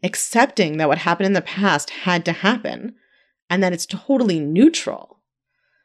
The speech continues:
and that we get to decide whatever we want to believe about it. Doesn't mean anything about how I might want to act or might, what I might want to create in the future, right? Doesn't mean I can't try to grow and evolve and create different results that I think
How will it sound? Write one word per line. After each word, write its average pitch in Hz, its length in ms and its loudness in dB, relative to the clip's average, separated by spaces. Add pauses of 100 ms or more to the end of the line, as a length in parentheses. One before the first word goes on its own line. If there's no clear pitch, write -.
(220)
and 175 100 0
that 202 220 -4
we 214 180 2
get 190 200 2
to 185 100 -6
decide 165 580 0
whatever 165 500 0
we 160 140 4
want 147 280 -2
to - 80 -6
believe 170 440 0
about - 320 -6
it. - 300 -20 (1000)
Doesn't 285 240 4
mean 359 140 -2
anything 330 320 2
about 247 160 0
how 220 160 0
I 202 80 4
might 180 240 0
want 202 160 0
to - 100 -8
act 180 300 0
or 185 40 -2
might, 175 300 -2 (140)
what 180 240 0
I 214 80 4
might 233 180 -2
want 233 120 0
to 220 100 -4
create 220 140 2
in 170 60 0
the 202 60 0
future, 214 420 0
right? 123 240 2
Doesn't 185 280 -4
mean 208 160 4
I 180 80 0
can't - 320 -4
try 175 420 0
to 170 320 -4 (400)
grow 175 220 0
and 175 100 0
evolve 156 460 0
and 135 160 -6
create 156 600 -2
different 170 460 0 (100)
results 160 480 0
that 151 120 -6
I 131 120 0
think 147 400 -4